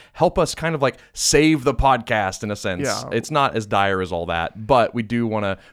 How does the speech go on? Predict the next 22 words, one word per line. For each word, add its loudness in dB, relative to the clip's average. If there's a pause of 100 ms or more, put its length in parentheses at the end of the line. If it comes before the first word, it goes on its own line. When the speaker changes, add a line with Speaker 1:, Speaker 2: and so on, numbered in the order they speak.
Speaker 1:
present 0
a 0
need -2
to -4
you 2
all 2
and -8
see -8
if -8
you -8
can -12
help -12
us. -10
Speaker 2:
Yeah, 2
we -4
need -4
help. -2
Speaker 1:
Yes. -6
Speaker 2:
By 2
the -6
very 0
gracious, -6